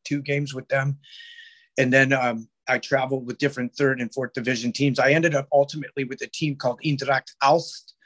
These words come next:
and it's from Belgium. It's basically from the Brugge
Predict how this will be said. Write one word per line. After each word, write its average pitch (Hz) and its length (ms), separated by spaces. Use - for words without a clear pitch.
and 147 120
it's 139 140
from 139 200
Belgium. 143 460
It's 147 140
basically 143 540
from 139 260
the 123 220
Brugge 170 480